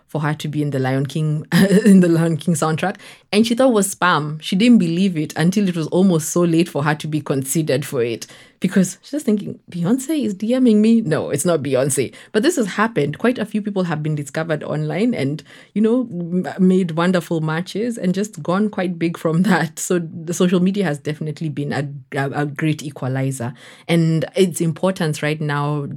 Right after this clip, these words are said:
during the pandemic is even more because we've talked about how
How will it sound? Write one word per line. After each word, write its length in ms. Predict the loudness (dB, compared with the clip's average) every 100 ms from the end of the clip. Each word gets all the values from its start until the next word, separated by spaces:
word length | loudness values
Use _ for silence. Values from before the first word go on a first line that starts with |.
| -10
during 300 | -6 -2 -2
the 60 | -4
pandemic 540 | -4 -2 0 0 0
is 100 | -2
even 180 | -2 -2
more 200 | 0 -2
because 360 | -4 -4 -4 -4
we've 200 | -4 -4
talked 200 | -4 -4
about 300 | -6 -6 -4
how 300 | -2 -2